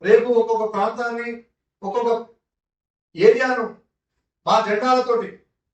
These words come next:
ఆకుపచ్చ, ఎరుపు, మా జెండాలు ఏమేమి ఉన్నాయో అన్ని కూడా రోడ్ల మీదకి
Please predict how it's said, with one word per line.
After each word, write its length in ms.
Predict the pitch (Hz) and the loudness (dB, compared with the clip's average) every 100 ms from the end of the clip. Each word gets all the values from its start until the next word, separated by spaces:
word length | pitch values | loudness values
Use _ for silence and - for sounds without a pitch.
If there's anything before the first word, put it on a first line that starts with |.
| _ _ - | _ _ -2
ఆకుపచ్చ, 500 | 175 240 240 240 240 240 240 - _ _ _ _ _ _ _ _ _ _ | 0 0 -4 -4 0 0 0 -6 _ _ _ _ _ _ _ _ _ _
ఎరుపు, 380 | 170 226 247 247 240 - - _ _ _ | 2 4 4 -2 -2 -4 -10 _ _ _
మా 100 | 160 214 | 0 2
జెండాలు 340 | 214 226 247 226 | 0 0 0 0
ఏమేమి 160 | 254 262 | 0 -4
ఉన్నాయో 220 | 254 240 233 | -6 0 0
అన్ని 160 | 220 247 247 | 0 -4 0
కూడా 140 | 233 202 - _ _ | 0 -2 -8 _ _
రోడ్ల 220 | 196 233 247 | 0 2 2
మీదకి 260 | 233 220 | -4 -16